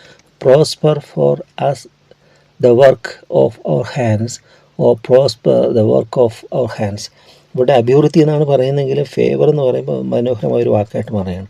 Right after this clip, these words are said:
"ദൈവത്തിൻ്റെ പ്രസാദം ഞങ്ങളുടെ മേൽ ഇരിക്കുമാറാകട്ടെ, ഞങ്ങളുടെ കൈകളുടെ പ്രവൃത്തി സാധ്യമാക്കി തരണമേ, അതേ ഞങ്ങളുടെ കൈകളുടെ പ്രവൃത്തി സാധ്യമാക്കി തരണമേ" എന്ന് പറഞ്ഞാൽ നമ്മൾ അധ്വാനങ്ങളൊന്നും പാഴായി പോകരുതെന്ന്, വിഫലമായി പോകരുതെന്ന്,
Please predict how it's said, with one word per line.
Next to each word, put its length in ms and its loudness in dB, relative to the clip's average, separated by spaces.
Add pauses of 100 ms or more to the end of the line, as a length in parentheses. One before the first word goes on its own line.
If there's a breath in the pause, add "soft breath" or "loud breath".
(460 soft breath)
"ദൈവത്തിൻ്റെ 420 2
പ്രസാദം 480 4
ഞങ്ങളുടെ 260 2
മേൽ 100 2
ഇരിക്കുമാറാകട്ടെ, 760 -4
ഞങ്ങളുടെ 360 -2
കൈകളുടെ 280 2
പ്രവൃത്തി 320 0
സാധ്യമാക്കി 720 0
തരണമേ, 460 -6 (480 soft breath)
അതേ 260 2
ഞങ്ങളുടെ 340 0
കൈകളുടെ 300 2
പ്രവൃത്തി 360 -2
സാധ്യമാക്കി 640 -2
തരണമേ" 440 -10 (400 soft breath)
എന്ന് 160 4
പറഞ്ഞാൽ 280 8
നമ്മൾ 200 0
അധ്വാനങ്ങളൊന്നും 840 4 (120)
പാഴായി 500 0
പോകരുതെന്ന്, 440 -2 (580 soft breath)
വിഫലമായി 520 6 (100)
പോകരുതെന്ന്, 540 -6